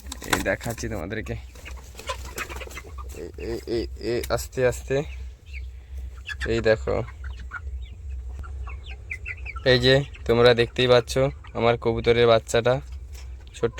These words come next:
বাচ্চা, এখন ফুটে অনেকটাই বড় হয়ে গেছে। এ-, একে হ্যান্ড ফিডিংয়ের মতন নেওয়ার মতন হয়ে গেছে। তো আমার এখন টাইম নেই, তাই জন্য আমি একে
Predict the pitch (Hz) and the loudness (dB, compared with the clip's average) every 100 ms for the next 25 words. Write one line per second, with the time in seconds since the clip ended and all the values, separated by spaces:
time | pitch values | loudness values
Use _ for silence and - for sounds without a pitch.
0 | 123 120 - 123 120 135 123 123 - - | 6 6 6 6 6 4 0 -2 -10 -14
1 | - - - 123 127 135 123 120 120 127 | -16 -14 -4 -4 2 4 4 4 4 2
2 | 113 113 123 127 120 117 127 123 131 - | 6 6 6 4 2 0 0 0 0 -6
3 | - - - - 131 151 143 123 127 139 | -16 -16 -14 -4 4 6 6 6 4 4
4 | 139 139 139 139 135 127 127 131 131 127 | 6 6 6 4 2 4 6 6 6 2
5 | 135 127 127 127 160 - - - - 139 | 2 2 0 0 -2 -2 -14 -16 2 4
6 | 123 127 127 139 131 127 123 127 131 113 | 8 8 8 6 2 4 4 4 2 2
7 | 113 117 120 120 117 | 4 2 0 0 -2